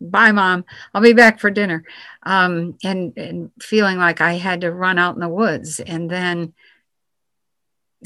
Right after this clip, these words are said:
time going by, and I don't know what I did out there,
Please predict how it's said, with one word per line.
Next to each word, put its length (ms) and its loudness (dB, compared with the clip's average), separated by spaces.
time 340 0
going 300 -4
by, 580 -2
and 260 -6
I 160 2
don't 260 0
know 140 4
what 180 4
I 80 2
did 280 2
out 240 -2
there, 300 -6